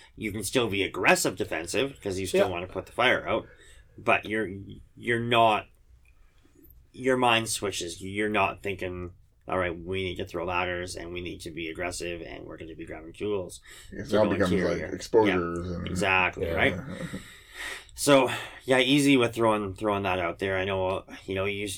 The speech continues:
Speaker 1: you start to see, like, a working structure fire, and, you know, "Ah, we have a fully involved structure fire." Eh,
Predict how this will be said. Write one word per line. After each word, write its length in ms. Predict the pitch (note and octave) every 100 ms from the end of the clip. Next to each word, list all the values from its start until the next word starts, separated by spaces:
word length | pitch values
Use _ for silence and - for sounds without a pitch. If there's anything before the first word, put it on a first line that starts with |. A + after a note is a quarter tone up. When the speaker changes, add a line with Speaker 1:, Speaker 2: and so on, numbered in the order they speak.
| -
Speaker 1:
you 220 | F2 G2+
start 320 | G2+ G#2+ F2+
to 80 | G2
see, 500 | - F2 E2+ F2 - - D#2+
like, 140 | E2+
a 60 | F2
working 340 | F2 F2 F2
structure 320 | - E2 -
fire, 480 | E2+ D#2+ D#2 E2 - _
and, 520 | F#2 E2+ E2+ E2+ E2+ - _
you 100 | E2+
know, 300 | E2+ E2+ F2+ G2
"Ah, 160 | G#2+
we 80 | G#2
have 100 | F#2+
a 40 | F2+
fully 240 | F#2 F2
involved 240 | E2 D#2 E2+
structure 340 | E2 - -
fire." 260 | - D2+ D#2+
Eh, 260 | F2 G2